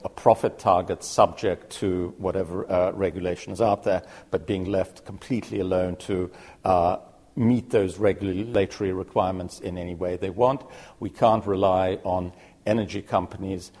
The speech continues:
simply responding to whatever market price happens to be set in the oil market. Uh, there's, there, there's too much, not just uncertainty, but inherent unknowability about the future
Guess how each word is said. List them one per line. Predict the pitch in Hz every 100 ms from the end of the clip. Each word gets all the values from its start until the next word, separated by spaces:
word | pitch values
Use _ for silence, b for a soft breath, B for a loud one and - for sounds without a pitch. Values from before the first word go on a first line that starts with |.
| B
simply | - - 104 - 92
responding | 90 90 - 120 107 98 92 95
to | -
whatever | 92 92 95 85
market | 95 90 - - -
price | 104 90 90 -
happens | - 98 - 104 -
to | 90
be | 90
set | - 92 - -
in | 92
the | 98
oil | 135 135
market. | 107 98 - 127 - B B B -
Uh, | 110 113 - - - - 113
there's, | 117 113 -
there, | - 117
there's | 120 104 110 -
too | - 160
much, | 151 127 -
not | 147 -
just | 131 -
uncertainty, | 123 110 - 156 156 107 107 104 B B -
but | 110 - -
inherent | 113 - 143 139 127 -
unknowability | 113 107 107 101 87 120 107 - 85 92 B B B
about | 95 113 101
the | 113
future | - 147 123 - 95 101